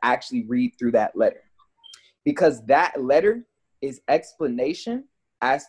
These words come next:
to why we cannot unite. The very thing that we're doing on this camera right now, that letter is explanation for how it would keep all of us separate based on these physicalities for generations to come. So I encourage you guys, if you have not read it in a while, or if you have not read it at all,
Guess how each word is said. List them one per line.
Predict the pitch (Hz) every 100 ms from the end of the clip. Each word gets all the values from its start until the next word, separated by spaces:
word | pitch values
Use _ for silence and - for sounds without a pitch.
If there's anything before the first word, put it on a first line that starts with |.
| -
to |
why | 123 127 135 131
we | 110 127 143
cannot | - - 131 127 120 113
unite. | 110 113 82 - -
The |
very | 107 139 175
thing | 185 170
that | 127
we're | 139
doing | 127 135 147
on | 135
this | 113 -
camera | 139 147 151
right | 170
now, | 151 160 196 208 _ - -
that | 135 151 -
letter | 147 180 123
is | - 123 -
explanation | 143 - 131 120 139 - 185 208 _ _ -
for | 131
how | 123 147 131
it | 143
would | 131 127
keep | - 107 -
all | 123 151
of | 147 139
us | 123
separate | - 170 - 110 78 _ _ _ 107
based | 143 175 -
on | 160 151
these | 143 143 156
physicalities | 147 120 - 135 180 190 214 - _ _
for | 135
generations | 123 139 127 123 - 101
to | 104
come. | - 113 - _ _ _ _
So | 160
I | 165
encourage | 160 143 196 185
you | 147
guys, | 147 120 110
if | 110
you | 147
have | 160 170
not | 175 147
read | 139 160
it | 160
in | 156
a | 127
while, | 127 139 170
or | 151
if | 127 135
you |
have | 143 143
not | 139
read | 120 143
it | 139
at | 123
all, | 135 160